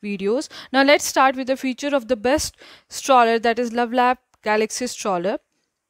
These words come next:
Number one feature is sitting capacity. It can take up to fifteen K G of weight, and it also caters child age group of zero to three years.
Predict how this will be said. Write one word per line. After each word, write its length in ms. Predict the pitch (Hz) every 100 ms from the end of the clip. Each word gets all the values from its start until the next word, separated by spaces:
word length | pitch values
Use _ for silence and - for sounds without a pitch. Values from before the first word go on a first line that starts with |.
| _ _ _ _ _ _ - - - -
Number 200 | 285 294
one 180 | 285 320
feature 320 | - 269 285
is 160 | 285 285
sitting 340 | 240 247 269
capacity. 580 | 262 - 214 - 262 311 - - - -
It 160 | 277 -
can 280 | 302 320 -
take 320 | 277 294 - -
up 220 | 247 -
to 300 | 269 277 294 _ _
fifteen 480 | - 269 - 302 311
K 160 | 269
G 160 | 233 269
of 200 | 277 -
weight, 260 | 247 294 -
and 220 | - 240 240
it 100 | 233
also 240 | 226 269
caters 680 | - 247 240 277 262 - -
child 340 | - 226 233
age 220 | 247 240 -
group 240 | 240 233
of 140 | 233
zero 280 | 202 226 226
to 120 | 254
three 260 | - - 220
years. 260 | 214 226